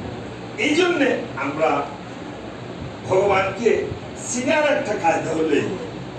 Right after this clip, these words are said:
আজকে যে অধ্যায়টা এখানে পঠিত হয়েছে, এই সমস্ত অধ্যায়গুলো আসলে আমাদের ভক্তিটাকে ভগবানমুখী, আমার মনটাকে ভগবানমুখী করবার জন্য। সেখানে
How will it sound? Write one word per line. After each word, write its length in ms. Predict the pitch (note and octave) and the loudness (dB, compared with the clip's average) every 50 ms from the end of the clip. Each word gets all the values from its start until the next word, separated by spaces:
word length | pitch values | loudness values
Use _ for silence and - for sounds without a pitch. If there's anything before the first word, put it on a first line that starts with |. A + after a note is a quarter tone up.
| - - - - | -12 -12 -10 0
আজকে 360 | - E3+ F3 F3 - - F#3 E3+ | 2 2 2 2 2 0 0 2
যে 240 | E3 E3+ E3 D#3 D#3 D3+ - - | 4 2 2 2 0 -2 -4 -4
অধ্যায়টা 500 | E3+ D#3+ D#3+ D3+ C#3 - B3 A#3+ - G3+ | -4 -2 -2 -2 0 0 2 2 4 4
এখানে 240 | F#3 F#3 E3+ D#3+ D#3+ D#3+ D3 | 4 4 2 0 -2 -2 -2
পঠিত 280 | C#3+ C#3 C#3+ C#3+ - D3 | -2 -2 -2 0 2 2
হয়েছে, 320 | C#3+ D3 C#3+ B2+ A#2 - - - - - - - - - | 4 6 4 4 2 -2 -6 -8 -8 -8 -8 -10 -4 -2
এই 100 | G#3 A3 | 0 2
সমস্ত 340 | A3 A#3+ B3 A#3+ A#3+ A#3 - | 2 2 0 0 0 0 2
অধ্যায়গুলো 600 | - E3+ - - - G3+ G3+ G3+ G3+ - F#3 E3+ - - - - - - - - - | 2 2 2 2 2 2 4 6 4 6 4 4 2 2 -4 -6 -8 -10 -10 -6 -4
আসলে 300 | - - F#3 F#3 F#3+ F3+ | -4 2 4 4 6 6
আমাদের 580 | D#3+ E3 - D#3+ D#3+ E3 D#3+ - - - - - - - - - | 4 4 2 2 4 4 4 4 4 0 -2 -6 -8 -10 -4 0
ভক্তিটাকে 680 | - B3 A#3+ A#3+ A#3+ B3+ C4+ C#4 C#4+ D4 C#4+ E4+ F#4 F#4+ F#4 - - - - - - - | 2 4 4 4 4 2 4 4 4 4 4 2 0 0 -2 -4 -6 -10 -12 -12 -6 0
ভগবানমুখী, 720 | - - F#3+ G#3 G#3 G#3+ B3 C4+ C#4 C4+ A#3+ - - F#3+ | 2 4 4 6 6 6 6 4 4 2 2 2 2 4
আমার 200 | F#3+ F#3+ G3+ G#3+ G#3 - - - - | 4 6 4 4 2 -2 -6 -6 0
মনটাকে 480 | E3+ - A#3+ - A#3+ - - - C4+ B3+ | 2 2 2 4 2 2 2 2 2 0
ভগবানমুখী 680 | - - F3 F#3+ F#3+ G3 G#3 A#3 A#3+ B3 A#3+ G#3+ - - | 0 2 2 4 4 4 4 4 2 0 -2 -2 -2 0
করবার 280 | - - - - - - | 2 2 2 2 0 0
জন্য। 720 | - - - - - - - - - - - - - - - | -2 -2 -4 -6 -6 -8 -8 -10 -12 -12 -12 -10 -8 -6 -2
সেখানে 380 | G#3 G#3+ A3 B3 B3+ B3 B3 | 0 2 2 2 2 2 2